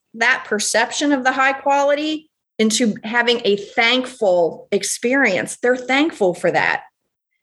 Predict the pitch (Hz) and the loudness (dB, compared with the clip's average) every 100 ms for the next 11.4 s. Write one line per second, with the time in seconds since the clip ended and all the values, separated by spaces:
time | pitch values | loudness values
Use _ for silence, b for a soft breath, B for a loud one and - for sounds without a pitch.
0 | _ 214 214 - - 269 269 262 233 202 | _ -8 -8 -8 -4 -2 0 2 2 2
1 | 202 254 330 - 226 202 185 185 175 - | 0 -2 -2 0 2 4 2 2 0 -2
2 | - - 208 254 - 320 320 262 240 311 | -12 -6 -2 -2 -2 -2 -2 0 2 2
3 | - 226 - 208 190 185 185 b b b | 2 0 2 2 2 0 -4 b b b
4 | _ 214 196 202 220 240 262 277 233 208 | _ -2 -2 0 -2 0 0 0 0 0
5 | 220 269 302 294 - 277 262 262 262 269 | 0 -2 -4 -8 -4 0 2 0 -2 -6
6 | - _ _ _ - 247 220 208 208 - | -12 _ _ _ -4 -2 0 -2 -2 -2
7 | 254 269 277 269 214 - - 226 233 226 | 0 2 2 2 0 -4 -4 -2 0 0
8 | 214 196 - 185 208 233 277 330 359 - | 0 -2 -4 -2 -2 0 0 0 -2 -8
9 | - - _ - 269 269 277 277 277 - | -12 -16 _ -4 -2 0 0 0 -2 -2
10 | 285 285 254 247 277 262 - 262 269 277 | 0 2 0 -2 -6 -6 -2 -2 0 0
11 | 269 285 277 285 | 2 2 0 -2